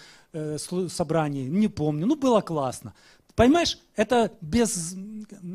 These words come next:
это нет в этом мудрости, потому что ты не питайся хлебом. Ты должен питаться с хле-, хлебом свыше.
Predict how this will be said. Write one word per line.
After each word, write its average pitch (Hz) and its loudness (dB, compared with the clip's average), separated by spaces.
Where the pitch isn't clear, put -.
это 214 -2
нет 208 2
в 160 0
этом 202 4
мудрости, 156 2
потому 185 0
что - 0
ты 226 6
не 220 6
питайся 208 2
хлебом. 127 -2
Ты 208 2
должен 214 0
питаться 208 -4
с - -4
хле-, 208 -4
хлебом 185 2
свыше. 175 -2